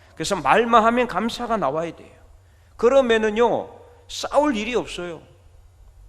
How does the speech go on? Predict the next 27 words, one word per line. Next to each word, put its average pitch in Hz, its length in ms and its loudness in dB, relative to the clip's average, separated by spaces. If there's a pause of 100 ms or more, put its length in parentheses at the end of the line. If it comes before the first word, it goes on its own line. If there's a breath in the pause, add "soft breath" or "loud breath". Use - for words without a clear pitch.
(720)
그렇잖아요? 202 500 -6 (280)
얼굴 190 380 -2
찡그릴 233 420 -8
일도 220 200 -4
없습니다. 185 280 -8
감사한데 226 640 -4
뭐가 190 500 -6 (140 loud breath)
힘-, - 460 -12
이렇게 196 240 -8
싸울 214 420 -4
일이 196 160 -8
있겠어요? 175 460 -10
뭐가 202 380 -4 (100)
얼굴 196 260 -8
찡그릴 196 420 -8
일이 190 160 -8
있겠어요? 170 380 -8 (200 loud breath)
뭐가 226 200 0
짜증 220 400 -8
날 202 160 -2
일이 196 180 -8
있겠어요? 175 360 -10 (180 loud breath)
감사하면은 202 1300 -4 (320 loud breath)
모든 311 440 0
것이 311 200 -4
해결되는 202 540 -6
거예요. 156 260 -16